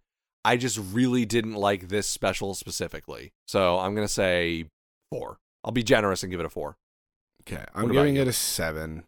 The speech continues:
Speaker 2: seven and a half.
Speaker 1: Okay, okay. Nothing more to say, just you're gonna give it a seven and a half?
Speaker 2: I, you lack vision.
Speaker 1: <laughs>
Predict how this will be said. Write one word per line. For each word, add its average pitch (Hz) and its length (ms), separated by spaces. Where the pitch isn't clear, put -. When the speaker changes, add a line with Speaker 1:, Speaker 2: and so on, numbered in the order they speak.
Speaker 2:
seven 76 300
and 65 120
a - 40
half. - 360
Speaker 1:
Okay, 95 320
okay. 90 320
Nothing 123 300
more 120 140
to 117 60
say, 120 260
just 113 240
you're 110 140
gonna 104 100
give 101 140
it 101 40
a 101 40
seven 98 180
and 98 80
a - 60
half? 95 180
Speaker 2:
I, 120 80
you 113 160
lack 104 240
vision. 117 580
Speaker 1:
<laughs> 123 60